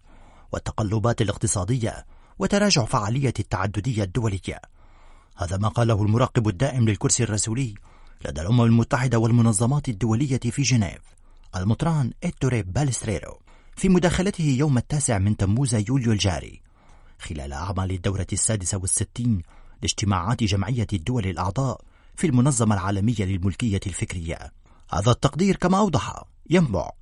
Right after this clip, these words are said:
من إقرار بفعالية وتوازن أنظمة الملكية الفكرية التي وضعتها المنظمة، والتي حفزت بدورها الابتكار والإبداع، وسهلت تبادل المعرفة والخبرات التقنية بين الدول وداخلها،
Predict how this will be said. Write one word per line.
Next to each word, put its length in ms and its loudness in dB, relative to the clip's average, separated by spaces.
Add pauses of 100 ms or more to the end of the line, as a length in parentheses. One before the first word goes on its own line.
من 180 4
إقرار 380 0
بفعالية 680 -2
وتوازن 520 0
أنظمة 420 0
الملكية 580 0
الفكرية 640 -4 (460)
التي 200 -4
وضعتها 420 2
المنظمة، 560 2 (560)
والتي 280 -6
حفزت 460 0
بدورها 420 0
الابتكار 520 -2
والإبداع، 640 -4 (440)
وسهلت 560 0
تبادل 340 0
المعرفة 520 2
والخبرات 520 -2
التقنية 560 -2
بين 240 -2
الدول 420 -2
وداخلها، 680 -4